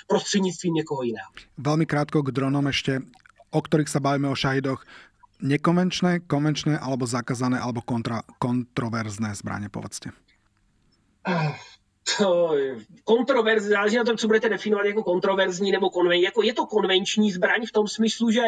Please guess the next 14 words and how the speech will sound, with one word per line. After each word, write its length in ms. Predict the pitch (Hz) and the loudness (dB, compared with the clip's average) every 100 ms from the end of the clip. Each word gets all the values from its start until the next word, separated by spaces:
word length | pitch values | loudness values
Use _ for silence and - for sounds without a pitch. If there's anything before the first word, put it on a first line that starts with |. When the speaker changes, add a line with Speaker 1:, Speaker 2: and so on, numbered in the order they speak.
| 220 - - | 0 -8 -4
Speaker 1:
to 100 | 190 | 0
není 260 | 185 220 | 2 2
zbraň 280 | 196 180 185 | 0 0 0
hromadného 520 | 180 185 185 214 180 | 0 0 0 0 -2
ničení, 680 | 110 139 - 185 214 233 277 - - | -4 -2 2 4 4 2 0 -4 -2
je 120 | 180 | 0
to 120 | 208 | 0
prostě 340 | 196 185 - 214 | -4 -6 0 0
pořád, 400 | 175 185 196 202 | 0 0 0 0
je 100 | 180 | -2
to 160 | 202 - | -2 -4
jakási 640 | 175 165 - 165 175 214 185 | -4 -4 0 0 0 -2 -4
prostě 280 | 185 151 208 | -12 -4 -4
s-, 160 | - | -4